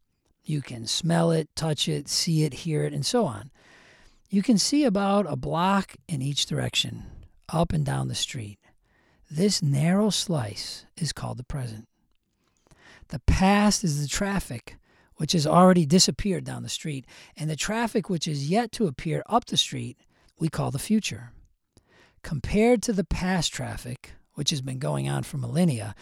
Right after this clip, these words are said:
and the future traffic, likewise, our little block-wide present doesn't look like much. Suppose further that as you're standing there, you hear a voice which says, "In about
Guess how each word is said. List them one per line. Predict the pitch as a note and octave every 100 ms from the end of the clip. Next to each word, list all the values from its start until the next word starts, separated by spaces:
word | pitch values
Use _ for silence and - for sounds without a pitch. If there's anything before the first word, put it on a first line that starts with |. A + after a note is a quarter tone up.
| - -
and | D#3+
the | D3
future | - A#3 A#3 D#3
traffic, | A#2 C#3 A2+ - - - -
likewise, | D3+ F#3+ - G#2 G2 G#2 - _ - - -
our | C#3+
little | D#3 F3 A#3 C#4 C#4 C4+ _ _ -
block-wide | D#3 F#3 A3 F#3+ F#3 F3+ F3 -
present | - A3 E3 A2 A2 _ _ _ _ -
doesn't | D#3 D#3+ F#3
look | A3 G#3+
like | A#2+ -
much. | D3 - - - _ _ _ _ _ _ _ _ _ -
Suppose | - D3 - A#3 B3+
further | - - G3+ A3 F#3 A2 - - - _ _ _ _
that | D3
as | D#3+ F#3+
you're | G#3
standing | - - F#3 F3+ B2+
there, | G#2+ G2+ - C3 _ _ _
you | - D3
hear | D#3 E3+
a | C#3+
voice | A#2+ D#3+ B2 G#2+ - - - -
which | C#3 -
says, | - A2+ A#2 B2 - - _ _ _ _ _ _ _ _ -
"In | E3
about | F#3+ C#4+ D4+